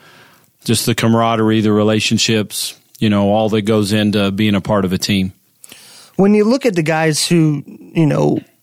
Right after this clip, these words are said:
Speaker 2: returned from last season, and, and of course it played throughout this season, but when you talk about Najee Muhammad, Aaron Gonzalez, Kurt Wegscheider, Kendall Dow, Fletcher McDonald, all those guys, uh, what have you seen in their growth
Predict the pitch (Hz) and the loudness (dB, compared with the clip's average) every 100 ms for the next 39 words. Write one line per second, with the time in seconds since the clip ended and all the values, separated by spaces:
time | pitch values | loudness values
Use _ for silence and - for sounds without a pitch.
0 | _ - 165 147 202 220 214 220 190 185 | _ -2 0 0 0 0 0 0 0 0
1 | - 160 143 131 131 127 - 143 139 135 | -2 0 0 2 0 0 0 0 -2 -2
2 | 139 - 156 - 175 165 165 160 156 147 | -2 -2 -4 -2 0 2 2 2 -2 -4
3 | - 151 135 135 135 143 139 - - - | 0 0 2 2 2 0 -2 -8 -20 -20
4 | - - - 170 160 196 190 180 170 160 | -20 -20 -2 0 0 0 -2 0 0 0
5 | 160 143 160 160 143 139 135 127 - - | 0 0 2 2 2 0 0 0 -2 -2
6 | 165 165 151 147 139 131 127 - 185 170 | 0 2 0 0 0 0 -2 -4 -4 -2
7 | 147 151 - 151 151 151 135 - - - | 0 0 -2 -2 0 0 -2 -10 -20 -20
8 | - - 190 180 160 156 156 - 165 160 | -18 -2 0 2 2 0 0 -2 -2 0
9 | 151 139 143 147 143 - 220 233 226 180 | 0 0 0 0 -2 0 0 2 0 0
10 | 160 160 160 160 - - - - - - | 0 0 0 -2 -6 -14 -20 -20 -20 -2
11 | 160 160 156 170 269 285 233 - 220 185 | 0 2 2 2 0 2 0 2 0 0
12 | - 160 147 135 160 190 226 190 156 160 | 0 0 0 0 0 2 2 0 2 2
13 | 165 131 131 131 | 2 2 0 -4